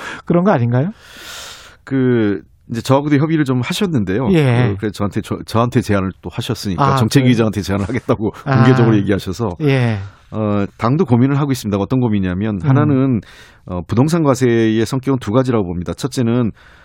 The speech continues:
Speaker 2: 어, 공정과세죠. 그러니까 이익이 발생하거나 가격이 올랐으면 세금을 적-, 합당한 세금을 내는 게 맞습니다. 그게
Speaker 1: 예.
Speaker 2: 공정한 겁니다.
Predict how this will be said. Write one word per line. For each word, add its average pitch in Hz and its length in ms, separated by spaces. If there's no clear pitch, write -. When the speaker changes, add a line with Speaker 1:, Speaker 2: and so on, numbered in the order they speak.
Speaker 2:
어, 92 140
공정과세죠. 107 840
그러니까 95 280
이익이 151 360
발생하거나 98 840
가격이 123 360
올랐으면 98 600
세금을 139 340
적-, - 160
합당한 156 300
세금을 127 240
내는 87 200
게 95 80
맞습니다. 90 480
그게 156 140
Speaker 1:
예. 127 60
Speaker 2:
공정한 107 360
겁니다. 76 320